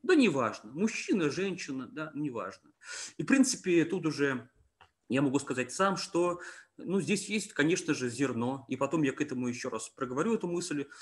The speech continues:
Тут есть здравое зерно, действительно, новозаветное учение именно в евангельском его вот таком компоненте в евангельской, связанный со Христом,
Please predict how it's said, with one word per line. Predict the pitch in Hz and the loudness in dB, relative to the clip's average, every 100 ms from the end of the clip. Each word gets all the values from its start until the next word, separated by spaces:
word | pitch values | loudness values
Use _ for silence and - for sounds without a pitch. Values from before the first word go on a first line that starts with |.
| - | -4
Тут | 208 196 | -4 0
есть | 190 135 | 0 4
здравое | 185 165 156 | 4 4 2
зерно, | 151 175 233 214 | 0 4 6 4
действительно, | 143 - 196 175 165 156 - - - | 2 -8 -6 0 2 0 -2 -16 -2
новозаветное | 143 147 170 185 175 156 | 2 4 6 4 2 2
учение | 156 - 190 156 143 | 0 0 0 2 2
именно | 190 170 156 147 127 - - - _ | 2 2 4 4 2 -4 -14 -20 _
в | 131 | -6
евангельском | 160 175 160 202 190 151 - - 110 | 0 2 6 6 6 4 -2 -4 -4
его | 110 143 160 160 113 - - _ | -4 -4 2 4 4 -2 -16 _
вот | 123 127 | -6 -4
таком | - 135 117 | -2 -2 0
компоненте | 151 151 156 202 254 240 160 | 0 4 6 8 6 4 0
в | |
евангельской, | 156 156 120 107 - 92 - - - | 2 2 2 -4 -10 -12 -14 -18 -8
связанный | - 180 175 170 | 4 6 6 2
со | 165 | 0
Христом, | 170 180 - 214 147 104 | -2 -2 2 4 4 2